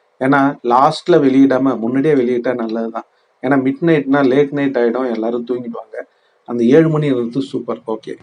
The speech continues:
ட்ரெய்லர் எப்படி இருக்குன்னு சொல்லவே தேவையில்ல, ரத்தம் தெறிக்க போகிறது. ஏன்னா already பாத்தீங்கன்னா சென்சார்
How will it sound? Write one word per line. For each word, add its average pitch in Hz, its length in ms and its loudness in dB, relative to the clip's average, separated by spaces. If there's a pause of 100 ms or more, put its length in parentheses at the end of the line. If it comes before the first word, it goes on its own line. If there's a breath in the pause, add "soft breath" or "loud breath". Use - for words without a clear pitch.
ட்ரெய்லர் 262 360 6
எப்படி 180 280 6
இருக்குன்னு 185 360 6
சொல்லவே 165 300 6
தேவையில்ல, 151 480 6
ரத்தம் 135 420 -2
தெறிக்க 139 340 -2
போகிறது. 120 640 -2
ஏன்னா 139 360 2 (440)
already 135 360 4
பாத்தீங்கன்னா 131 520 0 (360)
சென்சார் 139 540 0